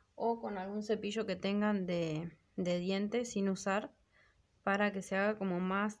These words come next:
eh, más fino. Se abre la lana y queda más fino el pelo. Eso es a gusto, si lo quieren hacer lo hacen y si no lo pueden dejar así,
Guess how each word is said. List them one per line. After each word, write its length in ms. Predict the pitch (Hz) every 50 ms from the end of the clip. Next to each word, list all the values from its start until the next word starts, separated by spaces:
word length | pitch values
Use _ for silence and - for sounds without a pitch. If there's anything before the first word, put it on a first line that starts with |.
| _ _
eh, 600 | 185 185 185 180 175 175 170 170 170 170 170 - - _ _ _ _ _ _ _ _ _ _ _ _ _ _ _ _ _ _
más 240 | 214 196 208 208 208
fino. 520 | - 233 233 233 240 240 240 254 269 - - _ _ _ _ _
Se 180 | - - 190
abre 320 | 180 190 196 202 202 196 202
la 140 | 190 180
lana 320 | 175 180 185 190 202 208 208
y 60 | 196
queda 280 | 202 196 190 185 185 185
más 240 | 185 185 185 185
fino 300 | - - 190 185 175 160
el 100 | 156 156
pelo. 300 | 160 - - - - - - _ _ _ - _ _ _ _ _ _ _ _ -
Eso 240 | 185 180 - 208
es 140 | 208 185 180
a 80 | 185 175
gusto, 420 | 180 185 202 196 - - 240 240
si 140 | 233 - 185
lo 140 | 175 170 170
quieren 280 | - 180 185 185 180
hacer 300 | 175 170 170 - - 185
lo 140 | 180 175 175
hacen 340 | 175 190 196 - 214 214 208
y 80 | 196 180
si 120 | - 185
no 140 | 180 185 190
lo 160 | 208 208 208
pueden 240 | - 180 180 180 175
dejar 320 | 175 - - 180 175 170
así, 240 | 165 - - - -